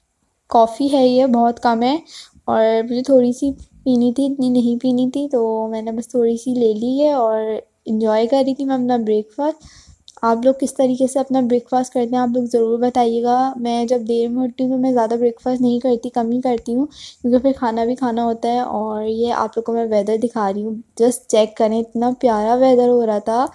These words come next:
उस वक्त, ठंडी ठंडी हवाएं चल रही थी और ये वेदर आप लोग देख सकते हैं, इतना अच्छा वेदर हो रहा था।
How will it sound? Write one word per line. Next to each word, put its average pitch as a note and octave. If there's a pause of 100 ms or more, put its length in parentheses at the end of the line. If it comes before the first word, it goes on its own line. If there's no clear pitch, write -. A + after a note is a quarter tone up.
(600)
उस C4
वक्त, C#4+
ठंडी C4+
ठंडी C#4+
हवाएं B3+
चल C4
रही A#3+
थी C#4
और C4+
ये A#3+
वेदर G#3+
आप G#3+
लोग A3
देख G#3
सकते -
हैं, A3+
इतना C4
अच्छा C4
वेदर A#3+
हो A#3+
रहा A3
था। C4